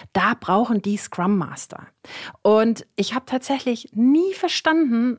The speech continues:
was machen die denn eigentlich bei Rewe Digital? Und jetzt in der Spezialfolge von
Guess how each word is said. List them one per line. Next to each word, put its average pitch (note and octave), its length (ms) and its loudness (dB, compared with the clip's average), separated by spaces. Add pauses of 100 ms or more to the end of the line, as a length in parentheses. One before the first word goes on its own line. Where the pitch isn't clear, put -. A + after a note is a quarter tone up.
was G3 300 -6
machen D#4 400 0
die B3+ 140 2
denn F#3 180 0
eigentlich D3 300 -4
bei C#3+ 100 -4
Rewe D3 300 -6
Digital? C#3+ 640 -8 (360)
Und F3 200 0
jetzt C4+ 580 0
in G3 140 0
der F3 140 0
Spezialfolge C#4 840 2
von A#3 340 0